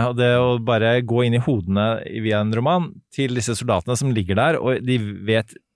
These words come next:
de aner egentlig ikke hva det store bildet er, eh, og de, og de f-, man, krigen flytter seg noen centimetere, eh, fra år til år, ehm, og det ender bare opp med at veldig, veldig mange mennesker dør, og det er jo liksom det jeg er redd for at, eh,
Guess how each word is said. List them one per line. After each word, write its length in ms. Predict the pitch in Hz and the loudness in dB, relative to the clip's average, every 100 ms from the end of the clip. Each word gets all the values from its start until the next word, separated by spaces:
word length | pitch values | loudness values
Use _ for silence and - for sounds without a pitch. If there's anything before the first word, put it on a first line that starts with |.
| _ | _
de 140 | 123 | -6
aner 400 | 107 110 78 92 104 | -2 -2 -2 -4 -4
egentlig 160 | 90 90 | -6 -4
ikke 140 | 107 101 - - | -2 -2 -8 -4
hva 140 | 143 170 | 0 2
det 100 | 139 | 0
store 300 | 165 113 90 | 0 0 0
bildet 320 | 98 90 95 - - - | -2 -2 -2 -4 -10 -4
er, 280 | 123 170 160 | 0 2 0
eh, 280 | - 131 127 | 0 0 2
og 240 | 120 123 117 | 2 0 2
de, 220 | 123 117 - - _ - | 2 0 -6 -20 _ -6
og 220 | 127 117 | -6 -4
de 80 | 123 | -6
f-, 200 | - - | -6 -8
man, 320 | 135 135 123 - _ _ - | -6 -4 -6 -16 _ _ -4
krigen 240 | 113 120 | 0 2
flytter 240 | 123 123 87 | 0 -2 -2
seg 140 | 101 | -2
noen 120 | 113 117 | 0 -2
centimetere, 720 | 98 90 95 92 - 113 123 - _ - | -2 -2 -2 -2 0 0 -2 -6 _ -8
eh, 80 | 117 | -6
fra 420 | - 120 113 113 101 - | 0 2 2 0 -4 -4
år 220 | 95 104 | -2 -2
til 140 | - | -4
år, 260 | 113 135 180 110 110 | -2 0 2 0 -2
ehm, 520 | 120 120 117 117 123 | -2 0 0 -2 -4
og 120 | - 127 | -2 0
det 80 | 135 | 0
ender 160 | 98 | 2
bare 140 | 104 107 | 2 0
opp 60 | |
med 100 | 110 107 | 0 0
at 40 | |
veldig, 200 | 120 98 101 | 0 0 0
veldig 80 | |
mange 220 | 107 107 113 | 0 0 0
mennesker 260 | 110 - | -2 -2
dør, 300 | 110 110 127 - | 0 0 0 -4
og 160 | 117 110 | -4 0
det 120 | 123 | 2
er 140 | 110 104 | 2 0
jo 60 | 110 | -2
liksom 320 | 107 113 98 - 107 107 - 107 - | -2 -2 -2 -6 -14 -20 -20 -20 -6
det 160 | 110 107 | 0 2
jeg 140 | 107 | 2
er 180 | 107 104 | 2 0
redd 100 | 95 | -2
for 200 | - 135 127 | -2 0 2
at, 240 | 110 - 120 | 0 0 0
eh, 280 | 110 110 | 2 2